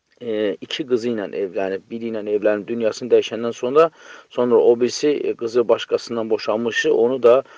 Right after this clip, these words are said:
Osman radiyallahu anh yenidən alır. Əgər bu qadağan olsaydı, o zaman, e,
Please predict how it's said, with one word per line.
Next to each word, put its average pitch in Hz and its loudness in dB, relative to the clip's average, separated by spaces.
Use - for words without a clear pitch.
Osman 117 -2
radiyallahu 107 4
anh 123 -8
yenidən 104 -2
alır. 90 -6
Əgər 117 4
bu 139 4
qadağan 117 4
olsaydı, 104 4
o 131 4
zaman, 120 -2
e, 110 -4